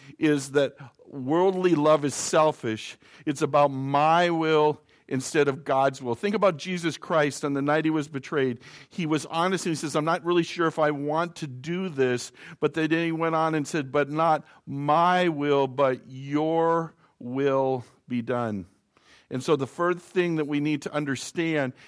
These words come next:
is, as we describe what worldly love is, worldly love is very selfish, very self-centered. The second thing we see in the next phrase, which it says,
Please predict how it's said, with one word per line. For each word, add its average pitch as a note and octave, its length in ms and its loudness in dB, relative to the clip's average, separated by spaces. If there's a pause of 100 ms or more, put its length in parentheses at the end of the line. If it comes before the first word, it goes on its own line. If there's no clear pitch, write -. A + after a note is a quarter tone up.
(200)
is, C#3 360 -2 (280)
as D3 260 0
we C#3+ 300 -6
describe D#3+ 580 0
what C#3+ 220 -2
worldly D3 540 0
love C#3+ 280 2
is, C#3+ 320 2 (220)
worldly D#3+ 480 0
love D3 300 2
is C3+ 180 -4
very D3 380 0
selfish, D3+ 920 -2 (220)
very C#3 340 2
self-centered. C3 1080 -2 (720)
The D3+ 80 -10
second F3 420 0
thing D3 300 0 (240)
we D3 140 -4
see D#3 240 0
in D3 80 2
the C#3 100 2
next D#3+ 280 -2
phrase, B2+ 460 -4
which C3+ 200 -4
it C3 100 -4
says, B2 400 -2